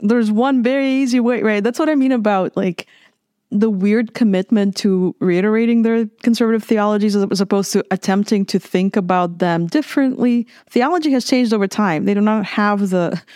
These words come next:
monopoly on some, like, correct interpretation of the Bible, if, if you were to go with kind of this Christian, uh, orientation. And they, the fact that they won't sit down and say, "Okay, maybe our ideas about, um,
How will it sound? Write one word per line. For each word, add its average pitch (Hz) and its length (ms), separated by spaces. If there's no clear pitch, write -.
monopoly 202 640
on 175 140
some, 180 180
like, 175 200
correct 180 340
interpretation 185 800
of 170 240
the - 80
Bible, 185 520
if, 175 160
if - 160
you 175 80
were 165 120
to - 100
go 175 200
with 180 400
kind 90 120
of 85 160
this 175 180
Christian, 170 540
uh, 175 260
orientation. 180 800
And 208 160
they, 208 140
the 202 220
fact 233 320
that 208 120
they 185 120
won't 175 600
sit 214 280
down 214 340
and 214 100
say, 196 240
"Okay, 180 380
maybe 185 320
our 175 160
ideas 175 560
about, 170 640
um, 165 540